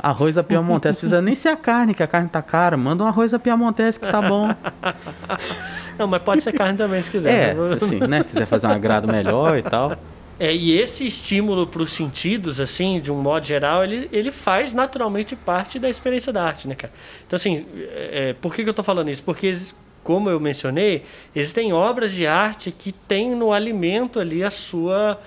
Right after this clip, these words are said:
Speaker 2: a seu, ou o seu motivo, ou o seu ponto de reflexão, o seu ponto de tensão. Por exemplo, recentemente, um artista, se eu não me engano, na virada do,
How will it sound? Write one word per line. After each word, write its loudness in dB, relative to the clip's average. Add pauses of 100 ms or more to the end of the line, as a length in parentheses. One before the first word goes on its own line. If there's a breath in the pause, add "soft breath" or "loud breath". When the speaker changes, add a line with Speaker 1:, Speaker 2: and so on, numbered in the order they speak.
(280 loud breath)
Speaker 2:
a -2
seu, -2
ou 0
o -2
seu -2
motivo, -2
ou 4
o -6
seu -4
ponto -2
de -2
reflexão, -4
o -8
seu -6
ponto -4
de -8
tensão. -6 (400 loud breath)
Por 2
exemplo, -2 (180)
recentemente, -2
um 0
artista, -4
se -10
eu -2
não -2
me 2
engano, 0
na 0
virada 0
do, -6